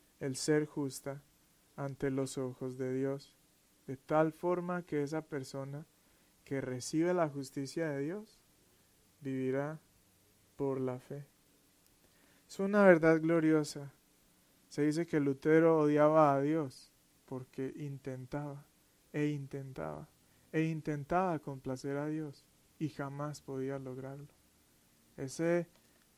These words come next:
afán por querer ser agradable delante de Dios terminó por convertirse en odio, porque ¿quién podrá alguna vez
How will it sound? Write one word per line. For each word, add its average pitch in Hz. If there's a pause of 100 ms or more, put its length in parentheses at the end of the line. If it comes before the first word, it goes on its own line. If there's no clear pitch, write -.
(120)
afán 185
por 151
querer 139
ser 165
agradable 147 (320)
delante 143
de 147
Dios 135 (500)
terminó 160
por 196
convertirse 165
en 156
odio, 151 (360)
porque 143
¿quién 185
podrá 175
alguna 151
vez 170